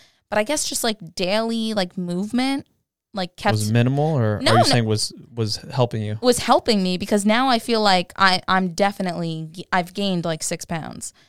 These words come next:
Speaker 1: probably more. I haven't weighed myself in a few days 'cause I'm just like, "S-, I can't do this." But I'm up in weight.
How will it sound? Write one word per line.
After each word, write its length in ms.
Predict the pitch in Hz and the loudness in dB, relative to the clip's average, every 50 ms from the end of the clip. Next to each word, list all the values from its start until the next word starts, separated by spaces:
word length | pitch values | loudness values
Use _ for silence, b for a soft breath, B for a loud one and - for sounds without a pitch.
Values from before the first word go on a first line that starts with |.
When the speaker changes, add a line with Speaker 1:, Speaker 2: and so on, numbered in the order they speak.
| b b b b b _ - | b b b b b _ -4
Speaker 1:
probably 440 | - 208 208 196 190 180 175 175 175 | 0 2 2 2 0 -4 -4 -4 -4
more. 200 | 165 156 147 - | -4 -4 -6 -6
I 40 | 185 | -6
haven't 220 | 190 180 180 160 | -6 -6 -6 -6
weighed 140 | 175 170 165 | -6 -6 -6
myself 300 | 170 165 - 175 170 175 | -6 -8 -8 -8 -8 -8
in 40 | 165 | -10
a 40 | |
few 160 | 160 - 165 160 | -10 -10 -10 -10
days 260 | 165 160 135 170 - | -8 -10 -10 -12 -12
'cause 140 | - 180 180 | -12 -10 -10
I'm 100 | 170 175 | -10 -12
just 160 | 180 185 - | -12 -14 -14
like, 120 | - - - | -14 -14 -16
"S-, 80 | - - 185 | -14 -10 -12
I 80 | 175 | -12
can't 180 | - - 170 160 | -10 -10 -12 -12
do 100 | - 95 - | -10 -10 -10
this." 260 | 71 - - - - - - | -10 -10 -10 -10 -12 -8 -4
But 260 | 180 170 170 - - b b b b b b b _ _ _ _ _ _ _ _ | -4 -4 -4 -6 -12 b b b b b b b _ _ _ _ _ _ _ _
I'm 160 | - 190 190 - - | -6 -6 -4 0 2
up 260 | 202 226 - - - - _ _ _ _ _ _ _ | 2 2 0 -2 -18 -20 _ _ _ _ _ _ _
in 200 | - 208 202 185 | -4 -4 -2 -2
weight. 320 | 170 165 160 156 156 - | -2 -2 -2 -4 -6 -8